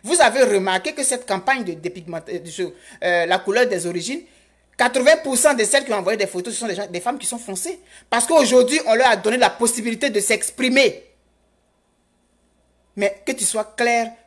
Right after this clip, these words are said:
que tu sois foncé, que tu sois bronzé, tu es noir pareil. Ceux qui sont en face, qui nous traitent de singes et de quoi là,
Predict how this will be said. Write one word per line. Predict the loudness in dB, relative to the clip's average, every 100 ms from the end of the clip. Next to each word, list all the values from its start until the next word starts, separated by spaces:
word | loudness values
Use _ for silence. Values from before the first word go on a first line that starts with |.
| -8
que |
tu | -6 -4
sois | -2 -2 -4
foncé, | -4 -4 0 0 -2 -8 -8
que | -6
tu | -4
sois | 0 0
bronzé, | 0 -2 -2 0 -2 -2 -10 _ _ _
tu | -2
es | -2
noir | -2 -8 -6 -6 -8 -8
pareil. | -8 -6 -8 -12 _ _ _ _ _ _ _ _ _ _ _ -4
Ceux | 2 2
qui | 2
sont | 2
en | 2 2
face, | 0 0
qui | 0
nous | -6
traitent | -4 -6 -2
de | -2
singes | 2 2 2
et | -2
de | -8
quoi | 2 4
là, | 4